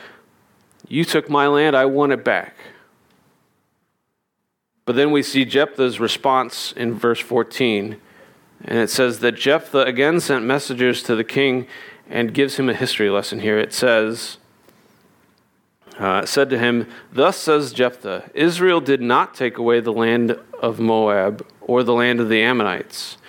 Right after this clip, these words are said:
But when they came up from Egypt, Israel went through the wilderness to the Red Sea and came to Kadesh. Israel then sent messengers to the king of Edom, saying, 'Please let us pass through your land.' But the king of Edom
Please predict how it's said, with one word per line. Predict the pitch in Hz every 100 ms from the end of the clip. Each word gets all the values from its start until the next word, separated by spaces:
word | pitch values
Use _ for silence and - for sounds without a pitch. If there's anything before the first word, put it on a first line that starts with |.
| - - -
But | 131
when | 127 139
they | 139 151
came | - 165 160
up | 185 -
from | 151 156
Egypt, | 175 123 123 -
Israel | 147 170 165 160 143
went | 139 82 - -
through | - 147 175
the | 170
wilderness | 143 117 110 110 123 - -
to | - 160
the | 175
Red | 151 147
Sea | 147 - 107 104 123 - - -
and | - 117
came | - 139 139
to | 139
Kadesh. | - 120 104 85 - - - _ - - - _
Israel | - 156 151 160 139
then | 143 180 185
sent | 170 151
messengers | 123 156 220 151 117 120 120
to | 120
the | 117
king | 147 151
of | 135
Edom, | 131 156 131
saying, | 120 127 117 113 107 - - -
'Please | - 175 120
let | 110
us | 113
pass | - 98 104
through | - 127
your | 135 139
land.' | 147 147 95 - - _ _ - - _ -
But | 113
the | 107
king | - 139 135
of |
Edom | 135 147 135 131